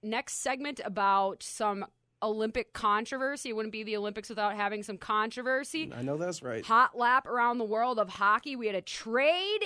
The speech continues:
Speaker 1: in the Pacific Division today. It is clearly the biggest hockey story that we do have here in the Las Vegas Valley, other than the fact that, you know, Jack Eichel's gonna be playing and making his debut on Wednesday.
Speaker 2: Lindsay,
Speaker 1: Other
Speaker 2: I'm
Speaker 1: than
Speaker 2: sorry.
Speaker 1: that,
Speaker 2: What'd you say?
Speaker 1: uh,
Speaker 2: There was a what?
Speaker 1: Jack Eichel's playing Wednesday.
Speaker 2: And there was a what?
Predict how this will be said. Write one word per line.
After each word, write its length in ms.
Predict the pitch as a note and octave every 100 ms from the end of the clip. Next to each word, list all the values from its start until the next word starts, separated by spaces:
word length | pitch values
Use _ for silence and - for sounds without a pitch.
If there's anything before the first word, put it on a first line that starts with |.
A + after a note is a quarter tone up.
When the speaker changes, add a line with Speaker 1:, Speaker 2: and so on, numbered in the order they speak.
| C4
Speaker 1:
in 160 | F4
the 80 | F4+
Pacific 600 | - D#4+ - F#4 - F4+
Division 600 | - C4 G#3+ E4+ D#4 F4+
today. 400 | - F4+ F#4 G4
It 60 | D4+
is 120 | B3+
clearly 460 | - C#4+ E4+ F#4 F#4
the 80 | D4
biggest 400 | F3+ C#4 D#4 -
hockey 340 | C4 C4+ D4
story 280 | - C4 C4
that 120 | A#3+
we 120 | B3
do 220 | F#3+ B3+
have 360 | B3 A3+ B3+ G#3+ - -
here 160 | - C4+
in 80 | C4
the 60 |
Las 200 | A#3+ A3+
Vegas 220 | A3+ A3+ F#3+
Valley, 240 | A3 G#3+
other 220 | G#3+ A#3 A#3
than 120 | A3
the 80 | G#3
fact 300 | A3 G3 -
that, 120 | E3
you 60 |
know, 100 | G3+
Jack 240 | F#3+ G3+ F#3
Eichel's 320 | F#3+ F3+ F3
gonna 100 | F#3+
be 40 |
playing 340 | F3 G#3 F#3 F3+
and 80 | F3+
making 220 | F3 F3
his 80 | E3
debut 360 | F3 E3+ F3+
on 200 | E3+ E3
Wednesday. 480 | F3+ F3 - D#3 D#3
Speaker 2:
Lindsay, 220 | G#3 G#3
Speaker 1:
Other 60 | G#3
Speaker 2:
I'm 40 |
Speaker 1:
than 80 | A3+
Speaker 2:
sorry. 280 | A3+ G3 F3
Speaker 1:
that, 100 | F3
Speaker 2:
What'd 180 | F#3 A3+
you 80 | D4
say? 240 | F#4 G4
Speaker 1:
uh, 80 | D4
Speaker 2:
There 120 | F3
was 140 | F3 D#3
a 40 |
what? 340 | D3+ F#4+ - -
Speaker 1:
Jack 260 | G#4+ A#4 A#4
Eichel's 580 | F#4 A4+ - A4+ A4+
playing 460 | - A4+ A4 A4+ A4
Wednesday. 1200 | G#4 G#4 A4+ G#4+ G#4 G#4+ G4+ G4 G4 F#4+ G4 G4+ -
Speaker 2:
And 160 | F#3
there 80 | F#3+
was 140 | F3+
a 40 | D3+
what? 320 | D3 G3 A#4+